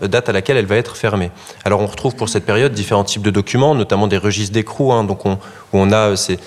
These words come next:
ces grands livres, où on a l'identité de chaque, euh, chaque prisonnier qui passe, qui, qui est décliné, et les raisons pour lesquelles il est là,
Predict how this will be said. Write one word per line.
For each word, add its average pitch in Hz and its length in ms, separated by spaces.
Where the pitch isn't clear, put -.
ces - 180
grands 107 220
livres, 127 360
où 98 100
on 101 120
a 98 60
l'identité 107 600
de 98 220
chaque, - 320
euh, 98 200
chaque - 240
prisonnier 104 400
qui 104 140
passe, 117 340
qui, 92 220
qui - 160
est 90 40
décliné, 135 600
et 98 100
les 98 80
raisons 98 320
pour 98 160
lesquelles 92 260
il 92 100
est 101 100
là, 123 320